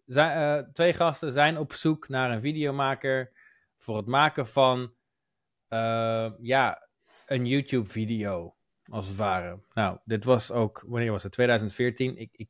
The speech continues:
ik kende de hele YouTube-wereld helemaal niet of zo. Het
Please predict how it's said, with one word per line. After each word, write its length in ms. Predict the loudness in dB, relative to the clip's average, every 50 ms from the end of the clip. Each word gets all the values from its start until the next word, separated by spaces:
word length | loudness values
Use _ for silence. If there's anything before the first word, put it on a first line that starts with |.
| _ _
ik 120 | -20 -14 _
kende 280 | -4 -2 -2 0 -2
de 100 | -2 -2
hele 340 | -2 0 0 0 0 0 -2
YouTube-wereld 680 | 0 -2 -2 -2 -2 -4 -4 -2 0 0 0 0 0 -2
helemaal 420 | -2 -2 -2 -2 -2 -2 -2 -2
niet 220 | -2 -4 -4 -6 -12
of 60 | -12
zo. 200 | -6 -2 -2 0
Het 100 | 0